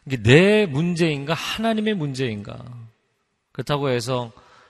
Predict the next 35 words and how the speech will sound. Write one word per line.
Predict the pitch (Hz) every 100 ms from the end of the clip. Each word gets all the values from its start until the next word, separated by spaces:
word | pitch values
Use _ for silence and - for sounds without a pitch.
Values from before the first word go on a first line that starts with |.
| _ -
어, | 98 95
모든 | 92 127 143 135
것을 | 120 110 120 107 107 110 _
"하나님, | 127 120 113 110 104 113 _ _ - -
이건 | 104 98
다 | 98
하나님의 | - 147 135 120
것입니다." | 117 107 104 101
이렇게 | 104 117
둔갑을 | - 135 165 165
시키라는 | 165 - 151 131
것은 | 120 - 135
아니에요. | 101 107 104 117 117 - _ _ _ _ _ _
신앙생활을 | - 196 196 170 180 165
하면서 | 160 151 151
너무나 | 120 135 147
많은 | 131 104 131 131 113 131 135
크리스찬들이 | - 165 - 143 120 113 131 98 92 - _ _
이게 | 113
잘못하는 | - 127 131 131 - - 131 113
것이, | 104 - 123
우를 | 127 156 185
범하는 | 127 117 127 113
것이 | 104 -
그것이죠. | - 123 107 - - 117 110 _ _ - - _
"오 | 120 131
하나님, | 127 135 135 131 131
시험을 | 127 - 139 131
잘 | - 123 127
보게 | 131 127
해주시고 | 120 123 123
대학에 | 117 117 117
잘 | 113 - 110 104
붙게 | 117 - 113
해주셔서 | 104 - 98 104